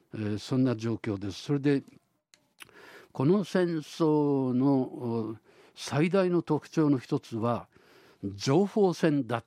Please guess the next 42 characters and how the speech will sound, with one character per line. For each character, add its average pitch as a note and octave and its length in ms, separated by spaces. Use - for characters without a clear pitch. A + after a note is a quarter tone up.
て A#2+ 60
い A2 60
う - 20
こ G#2 80
と G2+ 140
な F#2+ 80
ん D#2 80
で - 60
す - 120
ね。 B2 340
こ D#3 100
れ F#3 100
は、 E3+ 240
あ D#3 60
の、 C#3+ 420
ロ F#3+ 200
シ E3+ 180
ア C#3 60
と C3+ 140
ウ B2 80
ク D#3+ 100
ラ E3+ 120
イ E3 60
ナ C3+ 120
が A#2 80
戦 C#3 280
っ C3+ 140
て - 240
い C3+ 40
る、 B2+ 240
う、 A#2+ 360
戦 C#3 300
場 B2+ 400
で F3 120
は D3 160
あ A2 40
り A#2 80
ま A#2 120
す - 100
け A2 100
ど G2 120
も、 A2 340